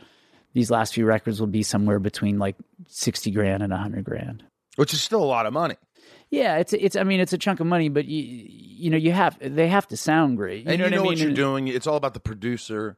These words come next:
Speaker 1: Of
Speaker 2: It's all about
Speaker 1: course.
Speaker 2: the production, the studio, where you're going, where you feel comfortable, the songs.
Speaker 1: Totally.
Speaker 2: It's all about that.
Speaker 1: And I've been fortunate that it's like, though we're making records for less money,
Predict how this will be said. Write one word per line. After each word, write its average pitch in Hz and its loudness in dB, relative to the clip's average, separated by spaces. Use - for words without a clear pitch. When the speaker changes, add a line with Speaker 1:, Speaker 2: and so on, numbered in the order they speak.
Speaker 1:
Of - -20
Speaker 2:
It's - -4
all 147 2
about 120 2
Speaker 1:
course. 113 4
Speaker 2:
the - -10
production, 110 0
the 95 -2
studio, 117 0
where 104 4
you're 95 2
going, 113 2
where 104 -2
you 98 -4
feel 90 -4
comfortable, 110 0
the 87 -6
songs. 110 0
Speaker 1:
Totally. 107 0
Speaker 2:
It's 110 -4
all 120 4
about 87 2
that. 67 -4
Speaker 1:
And 190 4
I've 202 4
been 202 2
fortunate 151 2
that 123 2
it's 117 -2
like, 120 0
though 143 0
we're 139 2
making 131 0
records 123 -2
for 120 -6
less 120 -2
money, 127 0